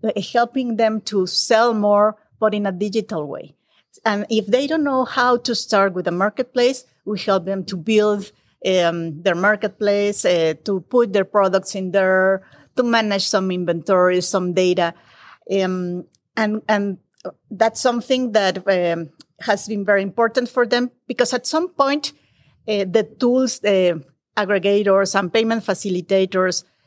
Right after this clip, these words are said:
uh, offered to them, uh, like, for example, for restaurants to order, pre-order, uh, for retailers, uh, ma-, uh, inventory management, we didn't have available.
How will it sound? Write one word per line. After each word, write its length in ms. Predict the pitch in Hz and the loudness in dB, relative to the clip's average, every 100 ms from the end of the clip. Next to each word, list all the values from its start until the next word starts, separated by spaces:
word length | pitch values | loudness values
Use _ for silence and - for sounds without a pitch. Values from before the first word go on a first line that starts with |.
| _ - | _ -4
uh, 180 | 190 185 | 0 2
offered 400 | 214 233 233 226 - | 2 2 2 -2 -2
to 100 | 196 | -4
them, 280 | 208 214 | -2 -2
uh, 300 | 208 196 185 165 - | -2 -4 -4 -6 -8
like, 240 | 180 185 - | -2 -2 0
for 120 | 190 | -2
example, 300 | 190 196 196 | -2 -4 -4
for 180 | 190 175 | -6 -2
restaurants 640 | 196 190 202 165 156 165 | -2 -2 -4 -4 -2 -4
to 360 | - 226 240 254 - _ _ | -4 -2 0 -2 -8 _ _
order, 760 | 202 208 190 190 185 180 180 180 | 2 2 2 2 2 2 0 -4
pre-order, 920 | - 285 233 170 175 175 175 170 170 165 - _ _ - | -6 -2 0 0 0 0 0 2 0 -2 -12 _ _ -6
uh, 320 | 190 175 175 | -2 -2 -4
for 720 | - 202 190 185 180 175 170 | 0 4 4 4 4 2 0
retailers, 760 | 185 196 - 202 190 180 180 202 | 0 0 2 2 4 4 2 0
uh, 60 | |
ma-, 160 | 185 190 - | -2 -2 -2
uh, 40 | |
inventory 640 | 202 185 220 208 185 180 180 | -4 -2 0 0 2 0 2
management, 520 | 185 190 190 202 202 - | 2 0 0 -4 -6 -8
we 140 | 214 | -4
didn't 300 | 214 214 185 | -2 -2 -6
have 180 | 185 170 | -6 -4
available. 520 | 147 147 - - - | -4 -6 -8 -10 -18